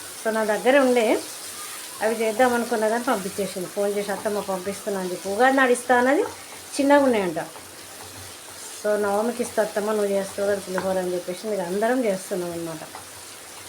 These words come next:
So ఇప్పుడనే కాదు, ప్రతి సంవత్సరం నేను పులిహోర చేస్తా ఖచ్చితంగా స్వామికి. మధ్యలో ఒక ఇయరే,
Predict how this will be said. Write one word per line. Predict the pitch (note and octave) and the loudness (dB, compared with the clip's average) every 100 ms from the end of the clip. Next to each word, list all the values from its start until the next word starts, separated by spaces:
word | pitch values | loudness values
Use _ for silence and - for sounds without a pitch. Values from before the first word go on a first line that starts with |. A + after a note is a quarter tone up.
| - - - | -14 -14 -2
So | A#3 | 0
ఇప్పుడనే | G3+ A3 D4 D4+ A#3+ | 0 4 6 6 6
కాదు, | G#3 C#4+ | 4 4
ప్రతి | C4+ A3+ B3 | 4 2 2
సంవత్సరం | B3 A3+ A3 C#4 | 2 0 0 2
నేను | A#3+ A3+ F#4+ - - - - - - G#3 | 2 2 0 -4 -16 -18 -18 -18 -8 -4
పులిహోర | G#3 A3+ | 0 4
చేస్తా | A3 G3+ F#3+ - | 4 2 0 -4
ఖచ్చితంగా | F#3+ F#3 - G3 G3 F3+ | -4 -6 -6 -6 -4 -4
స్వామికి. | E3 - F3+ F3 D#3+ - - - - - - - - G2 - - - - - - - - - - - - - F3+ | -4 -4 -4 -4 -8 -12 -16 -16 -16 -18 -18 -12 -12 -12 -16 -16 -16 -16 -16 -14 -12 -12 -14 -18 -18 -8 -6 -4
మధ్యలో | F3 A#3 A3 | -2 2 2
ఒక | G3 | 2
ఇయరే, | G3+ G#3 A3+ | 0 2 2